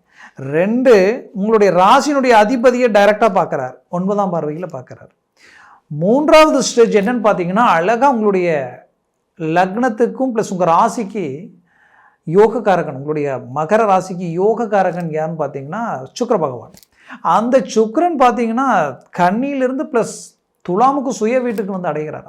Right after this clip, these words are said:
அருமையான ஒரு யோகம். பத்தாம் பாவத்துல தன் சொந்த வீட்டிலேயே போல்டா வந்து நிற்கும் பொழுது அவர் பார்வை விழக்கூடிய இடம் உங்களுடைய சுகஸ்தானத்துல. அந்தஸ்து, மரியாதை, செல்வம், செல்வாக்கு, பூமி, வீடு,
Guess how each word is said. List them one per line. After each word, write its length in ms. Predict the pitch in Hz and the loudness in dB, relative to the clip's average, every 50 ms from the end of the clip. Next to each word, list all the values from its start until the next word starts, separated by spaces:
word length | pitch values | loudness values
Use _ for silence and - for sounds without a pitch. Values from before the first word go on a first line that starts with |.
| 135 131 131 | -16 -16 -14
அருமையான 1120 | 135 151 160 170 175 175 - - - - - 285 269 269 254 240 240 240 247 247 247 262 240 | -12 -12 -12 -12 -14 -16 -18 -20 -14 -8 -6 -6 -4 -2 -2 -2 0 0 0 0 0 0 0
ஒரு 140 | 220 196 196 | 0 0 0
யோகம். 320 | 190 190 185 190 185 - - _ - _ _ - - _ _ | 0 0 -2 -4 -6 -12 -18 _ -20 _ _ -20 -20 _ _
பத்தாம் 380 | - 165 165 - 226 220 220 208 | -6 -6 -2 0 0 2 2 2
பாவத்துல 440 | 202 190 185 180 170 220 247 247 240 | 2 2 2 0 -2 -2 -4 -2 -2
தன் 160 | - 202 196 | -2 -2 -2
சொந்த 540 | 185 - - - 233 233 247 277 294 285 269 | -4 -6 -2 0 0 0 0 2 2 2 4
வீட்டிலேயே 340 | 240 226 190 202 190 196 | 4 2 0 0 2 2
போல்டா 340 | 214 190 175 185 196 202 208 | 2 2 0 0 2 2 0
வந்து 180 | 202 185 180 175 | 0 -2 -4 -4
நிற்கும் 360 | 170 175 175 175 - 233 214 | -4 -4 -6 -6 -8 -8 -6
பொழுது 280 | 190 175 165 165 170 220 | -4 -4 -4 -4 -2 -2
அவர் 300 | 190 151 156 180 175 - | -2 0 0 0 0 2
பார்வை 320 | 202 196 214 220 226 202 | 2 4 4 2 2 -2
விழக்கூடிய 500 | 170 175 208 - - - 214 202 185 180 | -2 -2 -2 -2 -4 -8 -8 -8 -6 -6
இடம் 260 | 165 165 170 214 233 | -6 -6 -4 -4 -6
உங்களுடைய 300 | 226 196 180 170 170 160 - | -6 -8 -8 -8 -10 -10 -12
சுகஸ்தானத்துல. 800 | - - 202 196 226 - - - 214 185 170 151 - 147 123 - _ | -12 -16 -14 -14 -14 -14 -10 -8 -8 -8 -8 -10 -12 -14 -16 -18 _
அந்தஸ்து, 500 | _ - 160 180 190 190 196 - - 180 | _ -12 -10 -8 -8 -8 -10 -12 -12 -10
மரியாதை, 500 | 160 156 165 180 190 202 208 185 170 170 160 | -6 -4 -4 -2 -2 0 -2 -2 -2 -4 -6
செல்வம், 420 | - - 185 196 202 202 202 185 | -6 -8 -8 -6 -6 -8 -8 -10
செல்வாக்கு, 540 | - - 185 190 208 214 202 196 202 185 160 - - - - _ _ _ 160 147 | -10 -10 -8 -6 -4 -4 -4 -4 -4 -8 -12 -14 -16 -20 -20 _ _ _ -4 0
பூமி, 340 | 175 220 240 226 220 208 | 4 4 4 4 2 0
வீடு, 340 | 175 156 202 226 247 214 220 | -2 -2 -2 -2 -2 -2 -2